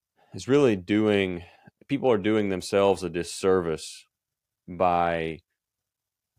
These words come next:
resigning themselves to commentators, by adopting the opinions of people who are popular online, and not really thinking about, you know, "Why is this information here?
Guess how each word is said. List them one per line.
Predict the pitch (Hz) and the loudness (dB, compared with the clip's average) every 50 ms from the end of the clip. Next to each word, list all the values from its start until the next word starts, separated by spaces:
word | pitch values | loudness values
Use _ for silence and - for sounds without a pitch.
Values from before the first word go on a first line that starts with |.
| _ _ _ _ _ _ _ _ _ _ _ _ _ _ _ _ _ _ | _ _ _ _ _ _ _ _ _ _ _ _ _ _ _ _ _ _
resigning | 98 104 101 95 92 98 98 101 104 104 101 98 | -2 -2 -2 0 0 0 0 0 0 0 -2 -4
themselves | 95 92 87 - - - 92 90 90 85 - | -4 -6 -8 -6 -2 0 2 2 2 0 -4
to | - | -14
commentators, | - - - 95 95 95 95 87 - - 90 90 87 87 87 85 85 | -16 -8 -4 -4 -4 -2 -4 -6 -4 -2 -2 0 0 -2 -4 -6 -6
by | - 85 85 | -4 -4 -4
adopting | 82 87 85 92 92 92 92 - - 92 90 | -4 -2 0 0 0 0 0 -4 -8 -8 -6
the | 87 82 | -6 -8
opinions | 82 - - 104 104 101 98 95 95 92 90 85 | -8 -10 -6 -4 -4 -2 -2 -4 -4 -4 -4 -4
of | 87 85 82 - | -4 -4 -4 -4
people | - 98 92 - 90 | -8 -8 -6 -6 -6
who | 87 90 87 | -4 -2 -2
are | 82 | -4
popular | 80 - 90 87 87 85 - 90 85 85 82 82 | -2 -2 -2 -2 -2 -2 -4 -4 -2 -2 -2 -2
online, | 80 78 78 78 82 85 85 85 87 85 85 85 85 82 _ _ _ _ _ _ _ _ _ _ _ - | -4 -4 -4 -4 -2 0 0 0 0 0 -2 -4 -8 -10 _ _ _ _ _ _ _ _ _ _ _ -8
and | 92 90 90 87 87 90 | -6 -6 -4 -4 -4 -2
not | 92 92 95 92 85 - _ _ _ _ _ _ _ _ _ _ _ | 0 2 2 0 0 -4 _ _ _ _ _ _ _ _ _ _ _
really | 98 117 120 117 104 | -2 0 2 2 0
thinking | 98 - - 104 101 - - 92 90 | 0 -2 -4 -4 -4 -4 -6 -6 -6
about, | 87 85 85 90 90 85 85 82 78 - - - - _ _ _ _ _ _ _ _ _ | -6 -2 0 0 0 2 0 -2 -4 -6 -10 -20 -20 _ _ _ _ _ _ _ _ _
you | - 87 | -10 -10
know, | 87 | -4
"Why | 85 92 95 98 104 107 | -2 0 0 0 0 -2
is | 101 90 | -2 -2
this | 98 98 - - | -4 -6 -4 -4
information | 98 90 - 90 87 87 87 87 - 95 - - | -8 -8 -8 -8 -4 -4 -4 -4 -4 -8 -12 -12
here? | - 110 120 120 120 113 110 107 107 | -6 -2 0 2 2 0 0 -2 -6